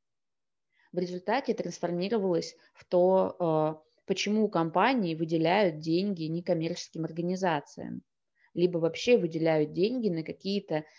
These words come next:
а, проекты, не связанные с основной деятельностью. И, и как бы это стало моим основ-, основной идеей.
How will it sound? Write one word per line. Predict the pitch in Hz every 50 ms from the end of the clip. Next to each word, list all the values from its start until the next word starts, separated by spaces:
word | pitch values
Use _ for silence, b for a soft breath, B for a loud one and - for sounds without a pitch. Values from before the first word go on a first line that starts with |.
| B B
а, | - - 156 147
проекты, | - 170 165 175 214 226 - - 180
не | 175 165
связанные | - - 160 185 190 196 190 180 165 156
с | - -
основной | - - 160 156 156 160 160
деятельностью. | 156 170 190 185 170 156 - - - - - 151 - - - - - - _ _ _ _ _ _ _ _ _ _ _ _ _ _ _ b b b b b b b b b b b b b b _ _ _ -
И, | 175 170 165 165 160 - - 175 180 175 175 170 165 -
и | - _
как | - 160 160
бы | 160 165 170
это | 165 156 - 190 226 247 - -
стало | - - - 180 202 214 208
моим | 185 165 160 165 180 185 170
основ-, | 160 160 - 170 160 165 180 -
основной | 180 - 175 160 165 190 208 202
идеей. | 170 156 156 170 165 156 143 135 - - 190